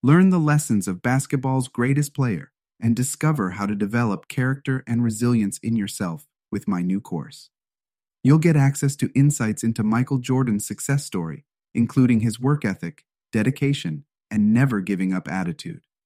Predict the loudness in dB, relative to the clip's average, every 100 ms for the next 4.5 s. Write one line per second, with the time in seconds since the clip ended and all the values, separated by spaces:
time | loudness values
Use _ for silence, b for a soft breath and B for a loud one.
0 | _ _ 2 2 0 -6 -6 -6 -8 -6
1 | -4 -4 -4 -4 -10 -20 _ _ -8 -2
2 | 0 2 0 -2 -2 0 2 0 -4 -4
3 | -4 -4 -8 -10 -10 -6 -4 -4 -2 -2
4 | -4 -6 -10 -16